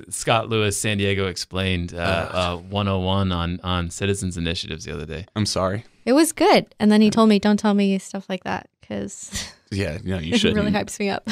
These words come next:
Speaker 2: <laughs> Yeah. Uh, yeah, so the, the n-, news is out. Joshua Emerson Smith reported, uh, yesterday, as we record this,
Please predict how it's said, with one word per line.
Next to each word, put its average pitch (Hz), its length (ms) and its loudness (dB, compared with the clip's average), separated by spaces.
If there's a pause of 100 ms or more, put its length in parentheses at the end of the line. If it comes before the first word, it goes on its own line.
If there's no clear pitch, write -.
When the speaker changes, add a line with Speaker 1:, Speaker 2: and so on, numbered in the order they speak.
Speaker 2:
<laughs> - 460 0
Yeah. 294 160 -2 (720)
Uh, 117 380 6
yeah, 120 280 8
so 120 200 4
the, 113 420 4
the 107 120 -2
n-, 104 360 -6 (220)
news 117 240 6
is 135 140 2
out. 123 360 4
Joshua 101 360 2
Emerson 101 400 -2
Smith - 400 -6
reported, 107 640 0
uh, 98 240 2
yesterday, 101 760 0
as - 140 -10
we 90 120 -2
record 98 400 0
this, 92 260 -2